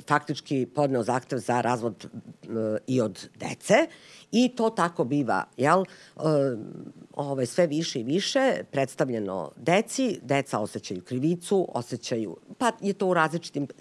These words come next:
i to se smenjuje kroz faze. Osjećaju ljutnju prema roditelju koga ne viđaju jer je on napustio, ne razumeju da često taj roditelj nema mogućnost, nema pristup,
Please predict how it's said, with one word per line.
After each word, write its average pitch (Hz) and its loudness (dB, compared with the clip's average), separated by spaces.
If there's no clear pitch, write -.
i 190 -4
to 202 2
se 135 -6
smenjuje 110 -4
kroz - -6
faze. 85 -4
Osjećaju 170 2
ljutnju 180 4
prema 170 4
roditelju 156 2
koga 143 0
ne 131 2
viđaju 170 4
jer 123 2
je 123 2
on 120 2
napustio, 165 2
ne 151 4
razumeju 165 4
da 135 2
često 147 0
taj 127 0
roditelj 123 -2
nema 143 6
mogućnost, 147 2
nema 113 -2
pristup, - 0